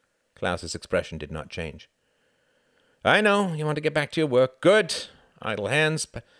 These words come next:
but, but what if they come for me?" asked Martin, his voice suddenly naked and a little desperate. Klaus leaned forward,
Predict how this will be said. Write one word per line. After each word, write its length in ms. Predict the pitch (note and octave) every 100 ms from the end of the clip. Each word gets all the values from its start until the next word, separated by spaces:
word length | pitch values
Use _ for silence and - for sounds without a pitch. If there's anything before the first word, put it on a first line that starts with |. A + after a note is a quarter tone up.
| _ _ _ _ _ _ _ -
but, 260 | C#3 - _ _ _ _ _ _ _ _ _ _ _ _ _ _ _ _ _
but 220 | G#2 -
what 120 | D3
if 140 | E3+ -
they 140 | B2
come 240 | - D#3
for 160 | E3 -
me?" 300 | C3 F3 _ _ _ _ _ _ _ _ _ _ _ -
asked 300 | F#2 - -
Martin, 300 | E2+ E2 D#2+
his 160 | F2+
voice 260 | - F2+ E2+
suddenly 460 | - G#2 G2+ G2 F2
naked 440 | F#2+ A#2 - E2 -
and 140 | F#2
a 40 |
little 380 | F#2+ B2+ D#3+ F3 _ _ _ _ _ _ _ _ _ _ _ -
desperate. 520 | C#3 C3 - - - _ _ _ _ _ _ _ _ _ _ _ _ _ _ _ _ _ _ _ -
Klaus 360 | G#2 F#2 -
leaned 260 | F2+ F2+ E2+
forward, 480 | G2 F2+ D#2+ D#2